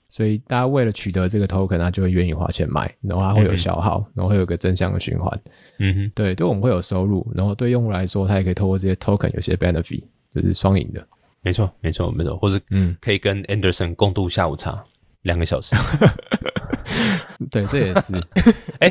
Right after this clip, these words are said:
Speaker 2: 所以你刚，sorry，你刚一开始说你还有一个这个爱情像 cappuccino 的那个 cappuccino 嘛，
Speaker 1: 嗯。
Speaker 2: 所以那个是，
Speaker 1: 哦，
Speaker 2: 那个是什么新产品啊？
Speaker 1: 那个，好，稍微讲一下，那那个就是比较简易版的一个钱包 app。那为什么会做它？是因为我们一直希望让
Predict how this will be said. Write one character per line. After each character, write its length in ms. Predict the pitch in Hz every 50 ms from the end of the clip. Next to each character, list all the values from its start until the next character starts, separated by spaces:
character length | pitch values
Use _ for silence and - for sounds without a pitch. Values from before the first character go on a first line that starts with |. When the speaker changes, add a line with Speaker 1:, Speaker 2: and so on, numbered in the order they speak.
| - - - - -
Speaker 2:
所 140 | - - 233
以 20 | 247
你 80 | 160
刚， 240 | 135 190 208 220 208
sorry， 240 | 170 - 208 196 151
你 100 | 113 110
刚 160 | 113 196 214
一 60 | 220
开 140 | - 175 185
始 80 | 143 113
说 120 | - 156
你 140 | 175 160 123
还 80 | 104 104
有 60 | 113
一 40 | 117
个 200 | - 113 107 101
这 100 | 117 117
个 220 | - 107 101 101
爱 220 | 110 135 151 143 113
情 180 | 98 - 104
像 220 | 95 - - 110 104
cappuccino 580 | - - 92 85 90 - - - 101 95 92
的 100 | 85 -
那 120 | 90 90 95
个 80 | 87
cappuccino 520 | - - 87 - 90 - - - 85 82 78
嘛， 140 | 76 71 -
Speaker 1:
嗯。 60 | -
Speaker 2:
所 120 | - -
以 80 | 87 85
那 120 | 90 98
个 100 | 92 95
是， 220 | 87 - - 101 90
Speaker 1:
哦， 80 | 95 104
Speaker 2:
那 60 | 104
个 80 | 123
是 100 | 107 101
什 100 | 110 -
么 80 | - 95
新 160 | 92 - 92
产 160 | 85 95 82
品 160 | 78 - - -
啊？ 80 | - - _ _
Speaker 1:
那 60 | - -
个， 60 | -
好， 40 | -
稍 140 | - 131
微 100 | 139 135
讲 240 | 120 - 101 87 87
一 40 | 90
下， 180 | - 104 95 90
那 200 | 107 117 120 123
那 100 | 147 156
个 100 | 151 117
就 120 | 113 117
是 400 | 110 117 117 110 107 104 101 104 117 _ _ - - - _ _ _
比 120 | - 101 104
较 100 | 131 139
简 260 | 135 - 110 98 104
易 120 | 131 147
版 200 | 131 110 95 87
的 120 | 87 87 87
一 40 |
个 140 | 87 92 87
钱 220 | 85 - 95 85 85
包 160 | 85 87 85
app。 180 | - - - - - _ -
那 100 | 151 180
为 60 | 196
什 120 | - -
么 100 | 104 98
会 100 | 107 117
做 220 | 117 - 117 104 95
它？ 200 | - 101 95 98
是 120 | 98 101
因 80 | 95 98
为 280 | 98 92 73 60 - - _ _ _ _ -
我 80 | -
们 120 | 110 139 185
一 60 | 196
直 100 | 165 120
希 160 | 104 - -
望 140 | 120 123 123
让 320 | 123 127 117 107 107 -